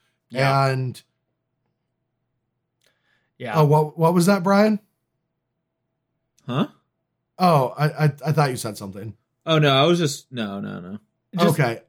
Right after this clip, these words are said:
Speaker 1: just rudely interrupting.
Speaker 2: Yeah. Um,
Speaker 1: <laughs>
Speaker 2: no, so, so
Speaker 3: I don't even think
Speaker 2: just
Speaker 3: I was interrupting. I don't even remember saying
Speaker 2: I, we,
Speaker 3: anything.
Speaker 2: we definitely had a little cut out there.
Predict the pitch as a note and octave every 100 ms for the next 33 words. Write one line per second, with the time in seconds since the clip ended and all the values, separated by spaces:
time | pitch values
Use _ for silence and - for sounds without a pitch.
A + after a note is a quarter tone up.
0 | _ _ _ _ _ _ _ - B3+ B3
1 | C4 G#3+ G#3+ F#3+ E3+ C3+ C#3+ B2+ - _
2 | _ _ _ - D#3+ B2+ - F3+ E3+ D#3
3 | - A#3+ A3+ A#3 A3 E3+ - C3 - _
4 | F#3 G3 E3+ - F#3+ F3 E3 - - -
5 | F3 D#3+ D3+ G#2+ E3+ A2 A2 G#2+ C3 D3
6 | G#2 A#2+ G#2+ G#2 G#2 G#2+ G#2+ - F#3 G#3
7 | A3+ - - _ _ F3 - E3 D3 D3
8 | C#3+ C3 B2 A#2 A2 - A2 G#2+ G2+ G#2
9 | G#2+ G#2+